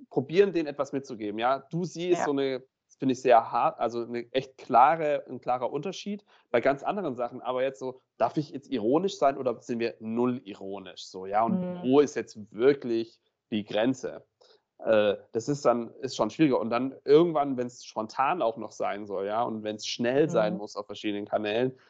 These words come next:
Speaker 1: da kann ich doch dann nicht den Leuten sagen, „Ähm, jetzt gucken Sie bitte noch mal im Handbuch auf Seite achtunddreißig, ja, Absatz B,
Speaker 2: Ja.
Speaker 1: da steht <laughs> genau drin, was du in so einem Fall antworten kannst.“ Das funktioniert so ja nicht.
Speaker 2: Ja, nee, natürlich nicht. Also gerade wenn schnell gehen muss,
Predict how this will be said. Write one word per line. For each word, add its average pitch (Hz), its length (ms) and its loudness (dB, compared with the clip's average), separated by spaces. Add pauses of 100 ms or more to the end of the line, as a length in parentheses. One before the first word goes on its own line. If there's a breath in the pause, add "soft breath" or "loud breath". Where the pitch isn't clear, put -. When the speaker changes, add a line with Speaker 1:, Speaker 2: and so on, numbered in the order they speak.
(180 soft breath)
Speaker 1:
da - 80 -4
kann 131 160 -2
ich 143 80 2
doch 143 100 -4
dann 131 120 2
nicht 135 160 -2
den 139 60 -6
Leuten 127 200 2
sagen, 120 160 -6
„Ähm, 117 220 -6 (100)
jetzt 123 160 -2
gucken 156 120 2
Sie 147 60 -8
bitte 147 160 0
noch 143 120 0
mal 127 140 2
im 120 60 -2
Handbuch 135 260 -2
auf 135 160 -2
Seite 117 280 0
achtunddreißig, 120 840 -4
ja, 127 280 0
Absatz - 420 -6
B, 123 360 0
Speaker 2:
Ja. 180 220 4 (120)
Speaker 1:
da 139 120 0
steht 160 220 -4
<laughs> - 100 -14
genau 147 160 2
drin, 175 300 -2
was 143 160 -4
du 139 60 -8
in 127 60 -6
so 131 80 -4
einem 139 100 -8
Fall 120 140 0
antworten 123 280 -8
kannst.“ - 260 -20 (140)
Das - 80 -18
funktioniert 139 320 -2
so 101 120 -2
ja 82 100 -2
nicht. - 240 -16 (960 loud breath)
Speaker 2:
Ja, 190 480 10
nee, 190 160 -2
natürlich 180 440 -2
nicht. 170 200 -8
Also 185 180 2
gerade 190 300 4
wenn 180 140 -6
schnell 196 380 -4
gehen 180 300 -6
muss, 196 300 -8